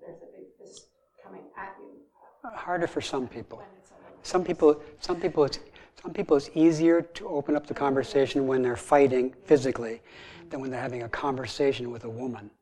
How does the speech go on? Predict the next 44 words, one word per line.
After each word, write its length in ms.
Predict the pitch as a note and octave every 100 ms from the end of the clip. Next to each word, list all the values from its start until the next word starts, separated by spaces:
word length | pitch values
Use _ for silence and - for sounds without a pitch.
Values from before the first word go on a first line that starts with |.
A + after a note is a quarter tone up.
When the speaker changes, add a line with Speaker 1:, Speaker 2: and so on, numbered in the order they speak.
| _
Speaker 1:
Yeah, 640 | _ _ _ _ _ _ G#3
I 100 | G3+
can 200 | F#3+ F#3+
see 180 | F#3+ G3+
that. 220 | F#3 - _ _ _ _ _ _
Speaker 2:
They, 120 | C#3 -
they, 220 | E3 E3+
they, 160 | D#3+ D3 - -
they, 280 | C3 C#3
they 280 | - - C#3
revert 580 | B2 C3 A#2 D3+ G3 -
to 80 | C#3
that 280 | C3+ B2+ -
physical 520 | - C#3 C#3 B2 C#3 _ _ - _ -
interaction 640 | D3+ C3 C3+ D#3+ - B2 C3 - - -
'cause 120 | -
that's 220 | B2+ C#3 D3
an 100 | -
easier 380 | E3 F#3 E3 D3+
way 180 | B2+ C3
for 120 | B2+
them 180 | B2+ C3
to 80 | C3
have 180 | C3 B2
a 40 |
conversation. 760 | B2+ B2 A#2 - A#2+ A2 B2 - _ _ - -
They'll 120 | -
feel 180 | C#3 D3
more 180 | C#3 C3+
comfortable 560 | - F3 D#3 A#2+ B2+ - - - -
pushing 300 | E3 - D3
somebody 420 | - C3+ B2 A#2+
around 320 | A#2 C#3 C#3+
with 120 | B2+
their 100 | B2+
hands 600 | A2 - E3+ C3+ A#2+ B2 - - - -
than 160 | D3 B2+
just 280 | C3+ C3+ -
standing 480 | - D#3 D#3+ D3
there 160 | B2+ A#2+
and 100 | A#2
listening 440 | C3 D#3 D3 B2+ A#2
to 60 |
her. 280 | G2+ -